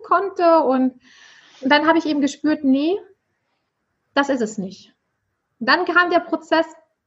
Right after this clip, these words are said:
ich erlaube es mir nochmal, mich komplett zu ver-, verändern. Das ist ja auch so ein Prozess, das eine wieder komplett loszulassen, auch zu sagen, hey, ich bin keine Immobilienmaklerin mehr, wo alle was mit anfangen konnten, alle kannten mich, ja, du bist ja, ja, ne? Und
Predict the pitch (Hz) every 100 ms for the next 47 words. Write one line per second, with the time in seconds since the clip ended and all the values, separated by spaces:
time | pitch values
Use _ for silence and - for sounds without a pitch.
0 | - 277 - 247 254 262 262 294 349 320
1 | - 240 240 - 262 269 247 240 254 277
2 | 277 277 262 233 254 - 240 220 254 330
3 | - 302 - 262 - - - 285 254 196
4 | 180 - 214 247 - 269 285 262 226 226
5 | 220 247 247 214 214 254 294 247 247 226
6 | 220 339 330 311 339 - 240 226 240 262
7 | 254 233 - 247 233 240 262 294 - 247
8 | 226 - - 285 339 294 277 254 285 247
9 | 202 208 220 214 214 202 226 330 _ _
10 | - - _ _ _ - 269 277 370 359
11 | 349 339 - 349 320 285 254 247 247 277
12 | 302 - 381 - 285 269 285 339 349 277
13 | 294 285 285 285 294 466 - _ 277 294